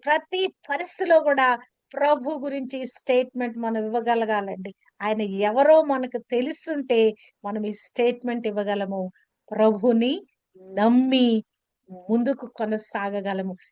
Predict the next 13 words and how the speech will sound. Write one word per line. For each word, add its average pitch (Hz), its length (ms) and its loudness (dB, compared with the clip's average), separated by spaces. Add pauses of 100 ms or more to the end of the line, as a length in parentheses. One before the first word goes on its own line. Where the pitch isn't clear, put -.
నేను 254 220 2
విశ్వసించుచున్నాను. 285 1500 -2 (280)
ఈ 247 100 2
విశ్వాసమే 254 1080 -2 (280)
మన 214 120 -4
క్రైస్తవ 240 760 -2
జీవితానికి 208 1080 -6 (600)
మూలమైనది. 240 920 2 (280)
ఈ 214 100 -6
విశ్వాసము 254 960 -2
మనలో 220 640 0 (280)
ఇనుమడిస్తూ 262 800 2
ఉండాలి. 220 560 -2